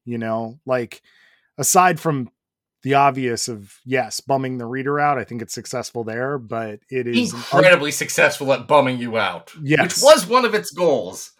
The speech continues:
Speaker 1: Yeah,
Speaker 2: So I
Speaker 1: it
Speaker 2: wanna give it, I'm giving it partial credit 'cause it did what it wanted to do. <laughs>
Speaker 1: Sure. Um, I just don't know that it really succeeds in terms of the to-, even that as a central tone, it seems like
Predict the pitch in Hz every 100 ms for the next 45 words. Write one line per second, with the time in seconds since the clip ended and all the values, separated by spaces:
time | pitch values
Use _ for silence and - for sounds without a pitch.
0 | _ _ 180 147 139 - 202 214 262 202
1 | 208 - - _ - 202 185 311 277 -
2 | 220 240 214 175 190 170 - - 156 131
3 | _ _ _ _ _ _ 226 180 175 269
4 | 480 311 196 143 147 170 143 139 143 -
5 | 120 71 69 - - - - - - _
6 | - - 320 175 123 123 - - 156 151
7 | 143 151 - 165 175 156 196 196 165 165
8 | 160 143 139 127 120 143 156 156 117 131
9 | - - 147 143 120 123 107 127 127 110
10 | 110 98 110 - _ - - 175 - 214
11 | 240 180 139 117 123 147 143 143 _ _
12 | - 135 127 120 151 135 - 120 104 _
13 | - - 202 165 135 113 - 143 135 113
14 | 123 110